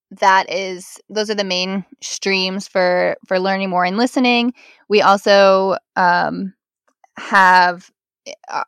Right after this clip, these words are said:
also, like, love when people want to s-, participate in Student Voices, as we mentioned. So if anyone's listening and wants to host their own episode, you can also email us at biomechanics on our minds at gmail dot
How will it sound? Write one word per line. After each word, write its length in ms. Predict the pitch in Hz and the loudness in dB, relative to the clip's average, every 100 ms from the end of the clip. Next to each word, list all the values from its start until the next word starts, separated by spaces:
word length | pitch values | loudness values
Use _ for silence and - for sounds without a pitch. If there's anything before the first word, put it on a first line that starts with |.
| - | -6
also, 340 | 208 220 233 202 | -4 -4 -6 -4
like, 280 | 196 190 | -4 -4
love 180 | 202 196 | -4 -6
when 100 | 196 | -8
people 540 | 202 185 190 190 190 - | -16 -12 -8 -8 -10 -12
want 220 | 185 185 | -14 -8
to 100 | 185 | -10
s-, 260 | 185 - _ _ _ | -10 -18 _ _ _
participate 640 | - 190 214 - 294 302 - | -6 -4 -6 -6 -4 -4 -6
in 100 | 220 | -8
Student 300 | 220 202 175 | -8 -6 -4
Voices, 340 | 185 247 240 | -4 -4 -2
as 160 | 233 254 | -2 -2
we 100 | 240 | -4
mentioned. 460 | 233 247 277 285 | -4 -6 -6 -6
So 140 | - 220 | -4 -4
if 100 | 196 | -4
anyone's 340 | 190 190 185 | -6 -8 -10
listening 360 | 196 - 214 196 | -12 -10 -12 -12
and 80 | |
wants 180 | 180 185 | -16 -12
to 260 | 185 185 160 _ - | -12 -12 -16 _ -6
host 240 | 214 208 220 | -4 -4 -4
their 220 | 190 185 | -2 -2
own 80 | 180 | -6
episode, 520 | 180 226 247 254 269 - - _ _ - | -10 -10 -8 -8 -10 -18 -20 _ _ -12
you 100 | 208 | -6
can 140 | 220 | -2
also 320 | 196 196 202 - | -2 0 -2 -2
email 400 | 208 208 180 185 | -6 -2 0 0
us 320 | 175 196 196 | -2 -2 -2
at 140 | 180 | -2
biomechanics 920 | 175 175 175 180 - 175 170 180 - - | 0 0 0 -4 -6 -6 -6 -8 -14 -6
on 220 | 175 175 | -4 -2
our 100 | 175 | -2
minds 460 | 165 165 170 196 196 | -2 -2 -4 -6 -6
at 180 | 175 - | -6 -8
gmail 440 | 175 175 185 196 | -12 -8 -6 -4
dot 180 | 196 | -4